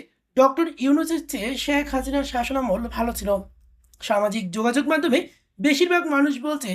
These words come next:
আগেই ভালো ছিলাম। কোটা আন্দোলনে সম্পৃক্ত একটি বড় অংশ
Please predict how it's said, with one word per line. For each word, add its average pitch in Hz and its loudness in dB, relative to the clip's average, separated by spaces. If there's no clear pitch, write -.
আগেই 233 0
ভালো 185 -6
ছিলাম। 208 0
কোটা 240 2
আন্দোলনে 214 2
সম্পৃক্ত 262 -2
একটি 277 2
বড় 269 6
অংশ 339 2